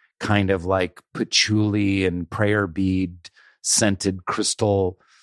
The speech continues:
conversation, although there's nothing wrong with any of those things, people.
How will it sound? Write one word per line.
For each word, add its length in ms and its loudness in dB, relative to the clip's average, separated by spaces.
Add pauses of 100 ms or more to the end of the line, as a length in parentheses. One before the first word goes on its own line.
(540)
conversation, 920 0
although 260 0
there's 200 0
nothing 340 0
wrong 180 0
with 160 0
any 200 2
of 120 -4
those 220 -2
things, 480 0
people. 520 -2